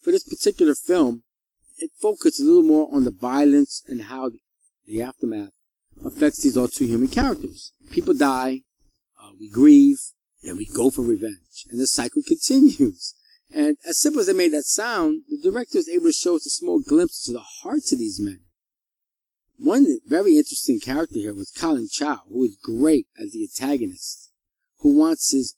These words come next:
old friend Ren, who refers to his brother, to join him in his quest for power.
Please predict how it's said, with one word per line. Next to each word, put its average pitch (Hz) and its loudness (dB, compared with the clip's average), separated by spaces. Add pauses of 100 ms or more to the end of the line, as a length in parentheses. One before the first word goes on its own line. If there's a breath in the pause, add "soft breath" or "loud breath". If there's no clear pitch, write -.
(120)
old 330 4
friend 151 2
Ren, 165 0
who 104 -4
refers 156 0
to 156 4
his 127 2
brother, 131 -4 (540)
to - -6 (100)
join 151 4
him 127 0
in 120 -6
his 117 -4
quest - -6
for 131 -4 (200)
power. 196 -6